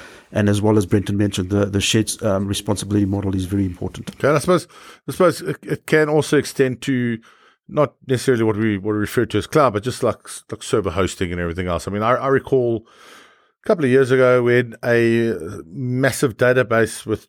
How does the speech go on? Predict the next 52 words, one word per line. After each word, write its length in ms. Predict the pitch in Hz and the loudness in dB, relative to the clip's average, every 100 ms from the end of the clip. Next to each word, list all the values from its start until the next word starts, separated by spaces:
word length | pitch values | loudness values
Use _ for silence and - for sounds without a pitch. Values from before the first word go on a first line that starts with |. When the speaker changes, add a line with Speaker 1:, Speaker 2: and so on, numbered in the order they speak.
| _ | _
Speaker 2:
pretty 140 | 139 120 | -2 0
much 220 | 110 120 | -2 2
all 140 | 107 | 2
of 80 | 104 | 4
our 220 | 104 101 | 2 2
I 20 | |
D, 340 | 104 104 104 95 101 | 0 -2 -4 -6 -4
I 100 | 107 | -2
D 140 | 104 | -2
numbers 520 | 98 104 98 104 95 | 0 0 2 2 2
and 280 | 101 101 101 | 2 2 0
cell 200 | - 104 | 2 0
phone 180 | - 101 | 2 2
numbers 380 | 101 98 101 101 | 2 2 2 2
and 300 | 101 101 95 _ - | 0 0 -4 _ -6
full 220 | 131 110 | -2 0
names 320 | 101 104 98 | 2 0 -2
and 100 | 98 | -4
everything 300 | 104 98 98 | -4 -2 -2
else 180 | 98 98 | 0 0
got 220 | - - | -2 -2
leaked 380 | 90 107 - - - - - - | 0 -2 -2 -18 -18 -20 -12 -4
because 240 | 101 104 | -2 0
somebody 320 | 113 104 104 | 0 0 2
had, 240 | 101 95 101 | 2 0 0
uh, 220 | 98 90 | 0 0
put 160 | - | -2
a 60 | 107 | -2
zip 160 | 101 - | -2 0
file 220 | 107 104 | 0 2
on 120 | 101 | 2
a 40 | |
web 200 | 98 117 | 2 0
server 240 | - 107 90 | 0 -2 -2
somewhere. 360 | 98 85 82 - _ _ _ _ | -8 -8 -10 -12 _ _ _ _
Uh, 300 | 104 104 98 | 0 2 2
so 340 | - 127 101 - | 2 2 2 0
also, 260 | 160 131 120 | 2 2 4
yeah, 200 | 107 - _ _ | 2 0 _ _
I 80 | - | 0
think 160 | 127 117 | 0 0
education, 640 | 123 123 131 113 123 123 | -2 2 2 2 -2 -2
educating 520 | 143 120 113 127 120 110 | -2 -4 0 0 0 0
our 100 | 107 | 2
users 320 | 123 117 104 | 2 0 -2
to 100 | 110 | -2
make 140 | 113 | -4
sure 160 | - 117 | 0 0
that 220 | 107 101 | 2 0
they, 240 | 107 104 101 | 2 2 2
they 160 | 101 | 0
follow 320 | - 127 107 | 0 2 2